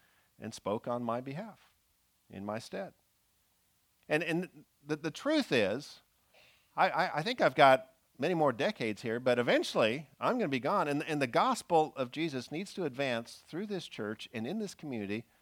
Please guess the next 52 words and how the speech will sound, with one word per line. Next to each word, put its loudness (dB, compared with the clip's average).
long 0
after -4
I'm -6
here. -14
And -4
one 2
of -2
the -2
exciting -2
things -4
that's -6
happening -2
at -6
Seabreeze -6
is -8
that -12
God 0
is -8
bringing -6
us -4
a, -2
a -2
lot -4
of -8
younger -6
staff. -8
That -10
wasn't -4
our 2
plan, -4
but -2
as 0
we 0
look 0
to -4
fill -2
staff 2
needs -6
and -4
address -2
different -8
things, -10
these -6
were 0
one -4
by 0
one -6
the -8
most -6
qualified -4
people -10
that -6